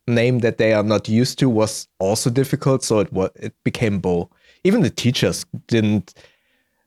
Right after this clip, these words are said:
didn't really under, get my name. <laughs> So that there was a lot of different styles how they called me. So we stuck to Bo.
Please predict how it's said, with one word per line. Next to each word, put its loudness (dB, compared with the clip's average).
didn't 2
really 4
under, 2
get -2
my 2
name. 2
<laughs> -8
So 2
that 2
there 4
was 2
a 2
lot 2
of -4
different 2
styles 2
how 0
they 2
called 0
me. 4
So 2
we -2
stuck -2
to -2
Bo. -2